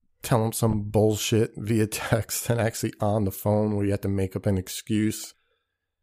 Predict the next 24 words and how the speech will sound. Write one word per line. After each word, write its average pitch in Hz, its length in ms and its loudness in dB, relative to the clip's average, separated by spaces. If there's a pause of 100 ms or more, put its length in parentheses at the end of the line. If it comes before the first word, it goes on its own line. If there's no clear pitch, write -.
(360)
And 127 180 6
people, 151 240 10
they 135 140 10
don't, 135 360 2
a 113 60 -2
lot 139 180 2
of 151 60 -4
people, 139 160 0
they 135 100 2
don't 135 160 4
even, 127 280 -2
just 135 220 -2
don't 151 180 4
even 135 180 2
make 127 200 2
up 101 140 0
the, 110 260 4 (100)
just - 280 -4
don't 135 160 4
even 135 180 4
make 139 220 4
up 139 120 -2
an 98 120 -6
excuse. - 680 -6